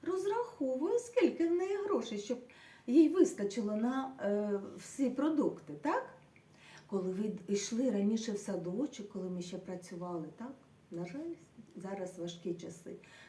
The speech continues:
але все буде добре. Так от згадайте, коли ви йшли в садочок, матуся вам чи та-, тато завжди казали: "У тебе десять хвилин на збори", щоб ви швиденько одягалися, так? Це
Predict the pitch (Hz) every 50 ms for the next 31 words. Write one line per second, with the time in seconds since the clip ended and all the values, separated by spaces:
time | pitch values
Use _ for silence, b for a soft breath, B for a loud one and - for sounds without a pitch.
0 | B - 208 208 240 247 240 - 302 294 - 330 - 349 349 349 - 247 170 151
1 | - - - - - B B B B B B - 247 - - 330 320 330 359 -
2 | 359 277 196 175 - - - 247 - - 254 247 403 - 202 175 175 - - -
3 | 175 - - 196 175 165 165 151 - - 175 - - B B B B B B -
4 | - 370 403 403 403 392 370 339 302 - - 320 311 311 320 320 311 - 320 302
5 | - - - - - - - 277 262 262 - - - 262 254 240 - - 226 226
6 | B B B B - 277 311 262 220 - - 185 - - 202 202 185 180 170 175
7 | 170 - 196 185 190 190 - - - 226 214 214 220 220 214 208 226 226 214 185
8 | 175 190 202 190 185 180 - 208 190 185 - - - 214 226 226 202 180 180 160
9 | - - - - - 185 180 175 175 175 170 170 175 165 160 160 160 160 - B
10 | B B B B B - - 302 - - - 427 427 427 - - 220 214 202 185
11 | 214 233 233 226 220 - 180 175 165 170 170 175 170 170 165 160 160 160 156 170
12 | 170 - - 156 160 - - 196 269 349 - - B B B B B B - -
13 | -